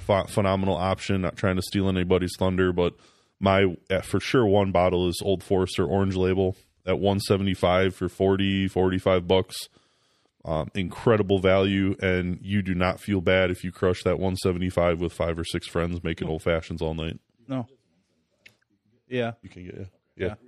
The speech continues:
Speaker 2: Yeah.
Speaker 1: The green and the orange, you can both get one seventy-fives, yeah.
Speaker 2: My mixer, and it's a, it's good by itself too, though, is, uh, Four Roses Single Barrel.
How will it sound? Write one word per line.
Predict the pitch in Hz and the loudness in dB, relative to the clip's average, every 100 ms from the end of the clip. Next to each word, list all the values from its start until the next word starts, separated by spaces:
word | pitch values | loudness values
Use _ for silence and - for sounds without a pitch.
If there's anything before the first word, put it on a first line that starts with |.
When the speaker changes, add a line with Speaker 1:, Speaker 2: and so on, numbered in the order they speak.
| - | -20
Speaker 2:
Yeah. | - _ _ _ - | -20 _ _ _ 2
Speaker 1:
The | 107 95 | 4 4
green | 90 120 139 123 | 2 2 4 2
and | 104 | 2
the | 95 | 2
orange, | 90 95 90 - | 2 0 0 -6
you | - | -8
can | 92 92 87 | -2 -2 -2
both | - 92 87 | 0 0 2
get | - 90 | 0 0
one | 92 87 | 0 -2
seventy-fives, | 95 90 87 85 85 90 | -2 -2 0 0 0 -4
yeah. | 90 90 _ _ | -8 -8 _ _
Speaker 2:
My | 127 131 143 165 175 143 127 _ _ _ _ | -10 -6 -2 -2 -4 -8 -18 _ _ _ _
mixer, | 139 139 - 151 147 143 _ _ _ - | -8 -8 -8 -8 -8 -10 _ _ _ -14
and | 107 110 107 _ _ _ _ _ _ _ | -10 -10 -12 _ _ _ _ _ _ _
it's | 123 117 | -14 -10
a, | 123 107 | -10 -8
it's | 123 - | -12 -8
good | 139 123 | -8 -6
by | 120 | -6
itself | 104 - 113 92 | -8 -8 -10 -10
too, | - | -10
though, | 117 98 95 | -8 -6 -8
is, | 98 | -12
uh, | 101 92 90 87 _ _ _ | -12 -12 -12 -14 _ _ _
Four | 113 110 | -8 -6
Roses | 107 107 101 92 117 _ | -4 -6 -8 -14 -16 _
Single | - - 107 | -18 -12 -10
Barrel. | 87 73 71 | -10 -12 -14